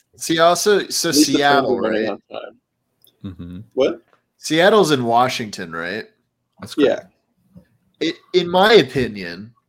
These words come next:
Speaker 3: Mm-hmm.
Speaker 1: hear me out. In my opinion, it should be in
Speaker 3: Portland.
Speaker 1: Oregon.
Speaker 2: I
Speaker 1: Yeah.
Speaker 2: agree.
Speaker 3: No, Portland. Um, I
Speaker 1: I, I
Speaker 3: also
Speaker 1: mean, I wouldn't swap them. I just think they should
Speaker 3: No,
Speaker 1: both
Speaker 3: yeah,
Speaker 1: be in
Speaker 3: you just
Speaker 1: Oregon, and nothing should be in Washington.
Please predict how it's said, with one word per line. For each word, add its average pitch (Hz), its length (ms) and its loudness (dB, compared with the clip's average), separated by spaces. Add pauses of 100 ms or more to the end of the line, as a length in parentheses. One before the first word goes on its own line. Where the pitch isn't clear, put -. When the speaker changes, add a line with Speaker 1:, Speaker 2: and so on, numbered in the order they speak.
(380)
Speaker 3:
Mm-hmm. 98 200 -10
Speaker 1:
hear 117 120 -4
me 120 100 -6
out. - 160 -6
In 110 80 -10
my 143 180 -2
opinion, 117 460 -6
it - 80 -20
should 170 360 -4
be 143 140 0
in 113 60 -2
Speaker 3:
Portland. 98 360 0
Speaker 1:
Oregon. - 180 -20 (1800)
Speaker 2:
I 190 120 4
Speaker 1:
Yeah. - 60 4
Speaker 2:
agree. 127 220 0
Speaker 3:
No, 92 300 -12
Portland. 71 440 -10 (400)
Um, 95 540 -4 (240)
I 110 60 2
Speaker 1:
I, - 20 2
I 120 40 2
Speaker 3:
also 131 240 -2
Speaker 1:
mean, 156 180 2
I 160 160 2
wouldn't 190 240 4
swap 160 400 4
them. 127 100 0
I 123 80 0
just 127 160 -2
think 135 160 -2
they 135 120 2
should 117 180 -2
Speaker 3:
No, 98 60 -2
Speaker 1:
both 120 160 2
Speaker 3:
yeah, 85 60 -4
Speaker 1:
be 123 120 -2
in 101 80 -4
Speaker 3:
you 95 60 -6
just 101 80 -4
Speaker 1:
Oregon, 98 260 -10
and 95 140 -14
nothing 110 300 -10
should 101 200 -14
be 98 120 -10
in 92 100 -12
Washington. 90 640 -12